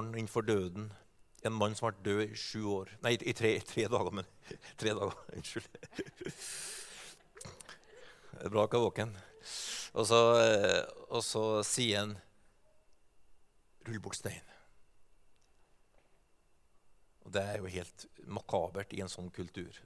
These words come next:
Det er så varmt at når du har vært død i tre dager, så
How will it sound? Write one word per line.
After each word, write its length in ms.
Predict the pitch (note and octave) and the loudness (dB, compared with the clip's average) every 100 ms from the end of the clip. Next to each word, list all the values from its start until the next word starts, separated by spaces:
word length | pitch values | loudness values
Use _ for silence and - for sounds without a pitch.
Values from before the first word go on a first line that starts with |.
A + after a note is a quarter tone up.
| - - - | -20 -8 -4
Det 80 | |
er 80 | F#2 | -2
så 120 | G#2 | -2
varmt 440 | F#2 G#2+ - - - - _ - _ - | -4 -6 -12 -14 -14 -16 _ -20 _ -12
at 220 | F#2 - | -12 -8
når 100 | F#2+ | -6
du 60 | F#2+ | -2
har 140 | F#2 | -2
vært 220 | F2 - - | -4 -8 -18
død 320 | F#2+ F2 F2 F2+ | -12 -6 -4 -4
i 40 | - | -4
tre 180 | F2 F2 | -4 -4
dager, 280 | D#2+ F2 F2+ | -4 -6 -6
så 180 | F#2 | -4